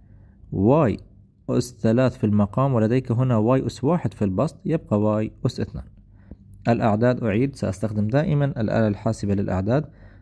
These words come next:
اثناعش في ستة وعشرين على ثلاثة عشر في ستة وثلاثين هي أيضا يعطيك اثنان على ثلاثة. السؤال التاسع سأقوم بحله وهو قسمة، أي هنالك عكس للبسط والمقام.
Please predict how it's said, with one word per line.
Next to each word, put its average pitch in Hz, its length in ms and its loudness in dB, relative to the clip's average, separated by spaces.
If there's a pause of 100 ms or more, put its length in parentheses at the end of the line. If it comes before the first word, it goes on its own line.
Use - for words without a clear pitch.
(140)
اثناعش 127 360 -2
في 113 120 0
ستة - 280 -4
وعشرين 117 460 0 (480)
على 98 200 2
ثلاثة 120 460 0
عشر 117 180 -2
في - 180 -4
ستة - 320 -4
وثلاثين 98 540 -4
هي 95 260 -2
أيضا 113 320 0 (1000)
يعطيك 90 300 -2
اثنان 120 460 0 (380)
على 98 220 0
ثلاثة. - 400 -10 (2500)
السؤال 131 340 4
التاسع 120 360 -2
سأقوم 107 420 0
بحله 131 420 2
وهو 120 320 4
قسمة، 101 400 0 (200)
أي 110 80 -2
هنالك 117 380 -2
عكس 110 360 -4
للبسط - 600 -4
والمقام. 101 440 2